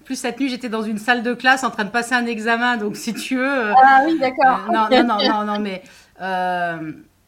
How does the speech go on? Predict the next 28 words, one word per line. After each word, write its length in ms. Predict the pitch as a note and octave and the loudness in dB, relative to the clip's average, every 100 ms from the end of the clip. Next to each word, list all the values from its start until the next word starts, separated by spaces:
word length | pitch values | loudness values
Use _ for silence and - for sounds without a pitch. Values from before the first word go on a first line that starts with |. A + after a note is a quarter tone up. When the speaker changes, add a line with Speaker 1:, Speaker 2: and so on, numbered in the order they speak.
| _ _ _ - | _ _ _ -14
Speaker 1:
je 180 | G3 A#3+ | -6 -6
passe 320 | A#3 D4 D4+ | 0 -2 -2
le 60 | C#4 | -2
bâton 380 | B3+ B3+ C#4+ C#4+ | -2 -2 -6 -6
parce 200 | B3 - | -6 -8
que 80 | |
je 100 | A#3 | -8
réfléchis 560 | A3+ A#3 A#3 A#3 - A3 | -6 -6 -8 -10 -10 -12
pendant 240 | G3+ F#3 | -10 -8
ce 60 | F#3+ | 0
Speaker 2:
D'accord. 180 | B3 G3 | 2 4
Speaker 1:
temps-là. 200 | A3 A#3+ | 2 0
Si 200 | - F#3+ | -4 -10
quelqu'un 400 | G#3+ G#3+ A#3 A#3 | -10 -6 -6 -6
peut, 360 | A3+ A3 G#3+ G#3 | -8 -6 -4 -4
euh, 400 | G3 F#3+ F#3 F#3 | -4 -4 -4 -6
Nathalie, 480 | G3 G3 G3+ B3 C4 | -8 -6 -6 -6 -8
toi 160 | A3 | -10
qui 140 | G#3+ G#3+ | -8 -10
étais 320 | G#3 G#3+ G3+ | -6 -6 -4
en 200 | G3 F#3+ | -6 -10
formation 920 | - G#3 G3+ G3+ - A3+ A3+ A3+ A3+ | -8 -8 -6 -10 -12 -10 -8 -8 -8
ou, 280 | G#3 G3 F#3+ | -8 -8 -10
enfin, 400 | F3+ F3+ F3 F3 | -8 -10 -8 -10
voilà, 280 | F#3 F3+ F3 | -10 -10 -10
si 180 | F3 - | -16 -18
vous, 220 | F3 F3 E3+ | -16 -16 -16
enfin, 400 | - E3 D#3+ | -12 -12 -12